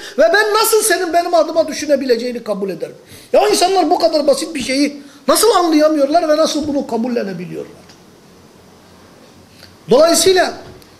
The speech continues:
Cenab-ı Allah'a ulaştıracak vesile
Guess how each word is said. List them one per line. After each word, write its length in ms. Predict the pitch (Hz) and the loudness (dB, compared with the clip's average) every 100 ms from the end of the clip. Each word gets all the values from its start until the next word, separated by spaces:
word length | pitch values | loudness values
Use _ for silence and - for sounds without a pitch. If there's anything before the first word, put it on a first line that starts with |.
| _ 165 | _ -2
Cenab-ı 420 | 220 277 277 247 | 0 2 4 2
Allah'a 760 | 240 240 220 226 202 208 220 - | 2 0 0 0 2 0 -4 -4
ulaştıracak 1000 | 220 214 - - 220 220 208 240 233 190 | -2 -2 -2 -4 -2 -2 0 -2 -2 0
vesile 720 | 208 202 202 202 190 240 277 | 0 0 -4 -6 0 2 2